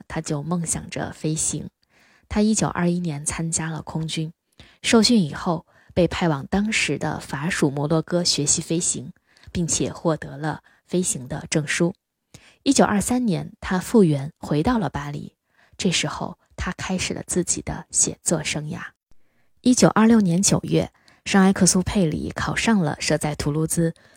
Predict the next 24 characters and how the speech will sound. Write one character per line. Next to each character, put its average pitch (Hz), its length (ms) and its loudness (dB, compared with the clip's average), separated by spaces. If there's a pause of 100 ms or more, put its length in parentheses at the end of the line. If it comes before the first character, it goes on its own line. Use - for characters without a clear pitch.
(100)
哺 165 180 8
育 214 100 6
了 202 140 2
法 151 240 -4
国 160 160 0
最 247 260 6
早 - 220 -2
一 - 120 -8
代 151 160 -2
民 147 240 -2
航 147 200 -4
飞 156 160 -2
行 156 180 -4
员 156 240 -6
的 - 220 -8 (240)
拉 185 160 2
泰 180 160 0
科 - 180 -4
埃 196 180 0
尔 185 160 -2
航 - 160 -8
空 160 140 -6
公 151 180 -6
司。 - 300 -6